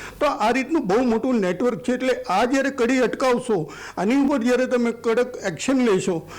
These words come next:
તો એની પાછળના ઘણા બીજા જે સ-, મિસિંગ ચિલ્ડ્રન છે કે એ બધી ક-, ઘટનાઓ છે એના આંકડાઓ પણ ઓછા થશે ને ઘટનાઓ બનતી પણ ઓછી થશે એવું લાગે છે.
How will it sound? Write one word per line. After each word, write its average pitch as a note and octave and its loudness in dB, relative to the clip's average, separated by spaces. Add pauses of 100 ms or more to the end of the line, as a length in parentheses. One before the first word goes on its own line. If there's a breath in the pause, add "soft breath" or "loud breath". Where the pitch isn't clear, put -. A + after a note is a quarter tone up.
(160 loud breath)
તો C4+ 0
એની C4 4
પાછળના C4 2
ઘણા F#3 2
બીજા B3 2
જે B3+ 0
સ-, G#3+ 0
મિસિંગ G#3+ 0
ચિલ્ડ્રન A#3+ 0
છે G3 0
કે B3 -4
એ B3 0
બધી A#3+ -2
ક-, A3+ -4
ઘટનાઓ C4+ 0
છે G3 0 (320 loud breath)
એના A3+ 2
આંકડાઓ B3+ 2
પણ B3+ 0
ઓછા B3 2
થશે B3+ -4
ને A#3+ -2
ઘટનાઓ G3+ 0
બનતી G#3+ 2
પણ G#3+ 0
ઓછી E3+ 0
થશે D#3+ -2
એવું D#3 2
લાગે A#2+ -4
છે. A2+ -10